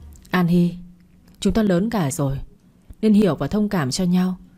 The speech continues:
chứ không phải là chỉ chăm chăm bắt bẻ vài câu, nói tới cái thời trẻ dại thề hứa." Nước mắt cô lăn dài xuống gò má. Rốt cuộc tại sao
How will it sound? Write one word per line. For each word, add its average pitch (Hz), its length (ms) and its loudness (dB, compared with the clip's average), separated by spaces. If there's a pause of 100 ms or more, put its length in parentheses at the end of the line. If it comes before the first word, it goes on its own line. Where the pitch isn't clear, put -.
(380)
chứ 233 140 -2
không 233 140 4
phải 170 120 0
là 156 120 2
chỉ 151 200 -2
chăm 220 220 2
chăm 214 220 0
bắt 262 160 -4
bẻ 156 220 -2
vài 131 200 -4
câu, 180 300 0 (580)
nói 180 140 2
tới 196 120 -2
cái 240 140 -2
thời 151 420 -2 (340)
trẻ 160 220 0
dại 147 380 -8
thề 156 200 -2
hứa." 165 320 -4 (2250)
Nước 208 120 4
mắt 220 240 -2
cô 180 180 2
lăn 175 180 0
dài 143 280 -2
xuống 160 200 -4
gò 160 180 -2
má. 147 360 -4 (600)
Rốt 240 220 -2
cuộc - 180 -4
tại 147 200 -4
sao 170 400 -4